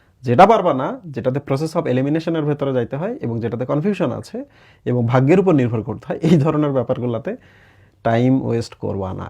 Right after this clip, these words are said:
এগুলো শেষে, ঘুরে এসে, ওকে? So, স্কিপ,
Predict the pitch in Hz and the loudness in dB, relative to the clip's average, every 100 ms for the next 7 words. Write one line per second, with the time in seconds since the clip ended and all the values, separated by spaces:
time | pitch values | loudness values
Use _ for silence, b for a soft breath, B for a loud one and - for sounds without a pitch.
0 | 110 98 120 170 - 123 98 85 _ _ | -10 -8 -6 -6 -4 -4 -6 -10 _ _
1 | _ _ - 113 151 160 131 - - _ | _ _ -8 2 6 6 6 0 -12 _
2 | _ 123 135 285 - b b - 123 - | _ -8 -4 -4 -6 b b -8 -6 -2
3 | - 269 | 2 2